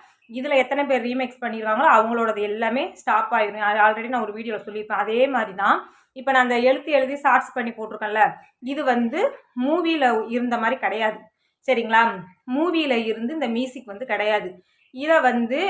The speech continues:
இப்ப ஒரு, ஒரு ஃபாலோவர், ஒரு சப்ஸ்கிரைபர் வந்து அவங்க YouTube சேனல்ல ஒரிஜினலா அதை எடுத்து போட்டிருக்காங்க. அது இவ்வளோ நாள் கழிச்சு அவங்களுக்கு ரீச் கிடைச்சிருக்கு. நாளைக்கு அவங்க சேனலுக்கு இது வந்து லைசன்ஸ்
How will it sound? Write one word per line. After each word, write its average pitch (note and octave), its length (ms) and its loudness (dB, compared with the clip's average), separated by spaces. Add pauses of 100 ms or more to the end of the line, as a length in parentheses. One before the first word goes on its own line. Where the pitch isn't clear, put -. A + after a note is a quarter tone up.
(100)
இப்ப C4 180 -2 (140)
ஒரு, A#3 200 2 (560)
ஒரு A#3 180 -10
ஃபாலோவர், C4 500 4
ஒரு A#3 180 -2
சப்ஸ்கிரைபர் B3+ 540 0
வந்து C4 140 2
அவங்க B3 280 4
YouTube B3 340 -8
சேனல்ல A3 260 -4 (100)
ஒரிஜினலா A#3 440 0
அதை C#4+ 100 2 (100)
எடுத்து A3 180 -10
போட்டிருக்காங்க. C4 540 0 (480)
அது B3+ 220 4
இவ்வளோ C#4 260 2
நாள் C4+ 180 6
கழிச்சு C4 220 0
அவங்களுக்கு C4 260 -2
ரீச் C#4+ 220 -8
கிடைச்சிருக்கு. A3 400 -6 (320)
நாளைக்கு C4+ 480 4 (180)
அவங்க E4 360 4 (120)
சேனலுக்கு D4+ 440 0
இது B3+ 120 -2
வந்து C#4 180 0
லைசன்ஸ் C#4+ 400 -2